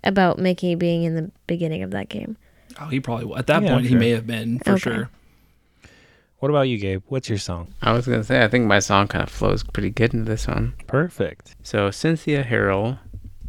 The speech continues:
Speaker 4: the song is Snake Eater from the game Snake Eater.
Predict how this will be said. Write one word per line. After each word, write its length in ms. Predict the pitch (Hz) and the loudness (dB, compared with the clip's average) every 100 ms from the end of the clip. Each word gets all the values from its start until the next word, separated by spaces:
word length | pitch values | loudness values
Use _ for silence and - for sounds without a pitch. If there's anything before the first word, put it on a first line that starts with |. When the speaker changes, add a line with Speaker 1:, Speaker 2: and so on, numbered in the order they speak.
| - - - | -16 -18 -18
Speaker 4:
the 100 | - | -10
song 380 | 110 120 120 113 | -6 -2 0 2
is 360 | 101 101 101 - - | 2 2 0 -10 -12
Snake 500 | - 110 104 95 - | -6 0 0 -2 -6
Eater 380 | - 76 98 - - - - - - | -6 -4 -6 -12 -20 -18 -18 -14 -10
from 260 | - 127 120 | -4 -2 0
the 80 | 117 | 0
game 460 | 113 101 95 104 - - - - - - | 2 2 2 -2 -8 -18 -18 -16 -16 -12
Snake 480 | - - 98 92 - | -6 -2 0 -2 -4
Eater. 340 | - - 58 | -6 -4 -2